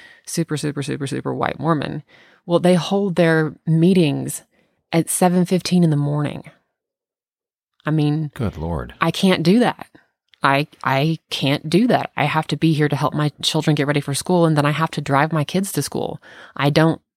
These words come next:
Speaker 1: there's, there, like, there's no possible way for me to go to that meeting.
Speaker 2: If you homeschooled them, though, you'd have time to go to that meeting.
Speaker 1: <laughs> Exactly.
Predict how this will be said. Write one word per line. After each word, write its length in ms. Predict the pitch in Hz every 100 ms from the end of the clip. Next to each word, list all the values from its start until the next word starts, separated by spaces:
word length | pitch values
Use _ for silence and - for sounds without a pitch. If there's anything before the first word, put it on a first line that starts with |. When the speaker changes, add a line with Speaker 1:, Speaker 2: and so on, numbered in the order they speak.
| _ _
Speaker 1:
there's, 320 | 160 160 156 - -
there, 140 | 156 - 147
like, 160 | 160
there's 180 | 156 151
no 160 | 156 160
possible 580 | - 156 156 156 151 147
way 200 | 151 151
for 140 | 147
me 300 | 143 135 139
to 120 | -
go 100 | 139 131
to 60 |
that 140 | 135 -
meeting. 360 | 131 - - - _ _ _ _ _ _ _
Speaker 2:
If 180 | - 95
you 120 | 101
homeschooled 560 | 85 95 104 - 92 78
them, 180 | 76 69
though, 80 | 65
you'd 160 | 67
have 100 | 69
time 220 | - 69 67
to 60 |
go 100 | 69
to 60 | 78
that 160 | - -
meeting. 260 | - - -
Speaker 1:
<laughs> 40 | 165 - - -
Exactly. 800 | 220 185 160 180 180 - 180